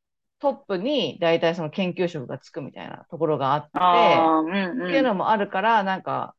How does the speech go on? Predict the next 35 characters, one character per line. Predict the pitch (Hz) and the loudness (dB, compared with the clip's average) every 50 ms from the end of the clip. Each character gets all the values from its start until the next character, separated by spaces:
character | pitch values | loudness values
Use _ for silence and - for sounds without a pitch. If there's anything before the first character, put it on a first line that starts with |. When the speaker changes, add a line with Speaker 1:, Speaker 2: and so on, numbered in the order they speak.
| _ - | _ -10
Speaker 1:
ど | 196 185 | -8 -8
っ | 175 | -8
ち | - - | -8 -4
か | - 262 | 0 0
っ | 254 254 - | 0 0 0
て | 233 | 2
い | 226 226 | 2 2
う | 220 | 2
と、 | 220 220 208 185 - | 0 -2 -2 -2 -2
い-、 | 151 151 _ _ - | -6 -10 _ _ -12
あ | - 151 | -10 -8
の、 | 147 - | -8 -6
研 | - 208 202 | -6 -4 -4
究 | 196 208 | -4 -4
者 | 190 165 | -4 -6
が | - - | -6 -8
行 | 131 - | -10 -6
き | - 156 | -4 -2
や | 156 156 | -2 -2
す | 156 - - | -4 -8 -14
い。 | 90 76 - _ - | -14 -14 -14 _ -4
け | 277 262 | -4 -4
ど | 196 | -2
今 | 156 294 311 285 202 156 | -2 -2 0 0 0 0
は | 151 165 160 151 147 | 2 2 2 2 0
も | 156 160 | -2 -6
う | |
ほ | 180 226 233 | -8 -8 -6
ん | |
と | 233 220 | -6 -6
企 | 226 - 294 226 | -6 -6 -6 -2
業 | 180 170 127 113 | -2 0 -2 -2
だ | - - | -4 -8
か | - - 85 | -10 -6 -2
ら、 | 131 165 160 120 - - | 0 0 0 0 -2 -4